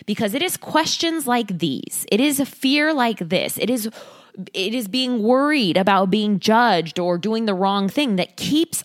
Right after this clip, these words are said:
us stuck. Y-, these are just your thoughts. It's not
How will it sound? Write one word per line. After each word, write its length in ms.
us 380
stuck. 720
Y-, 300
these 240
are 120
just 300
your 120
thoughts. 800
It's 200
not 260